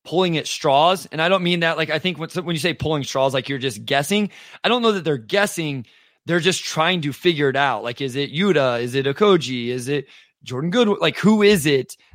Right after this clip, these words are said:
that they're gonna use in these situations? Some of those guys have played well and then not played well, and they've made shots and then they haven't made shots. You know, Nasir Little. I, I think Grayson Allen is the one main-, mainstay.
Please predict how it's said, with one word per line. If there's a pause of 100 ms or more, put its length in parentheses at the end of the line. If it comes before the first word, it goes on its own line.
that
they're
gonna
use (320)
in
these
situations?
Some
of
those
guys
have
played
well
and
then (200)
not
played
well,
and
they've
made
shots
and
then
they
haven't
made
shots.
You
know,
Nasir
Little. (380)
I,
I
think
Grayson
Allen
is
the
one
main-,
mainstay.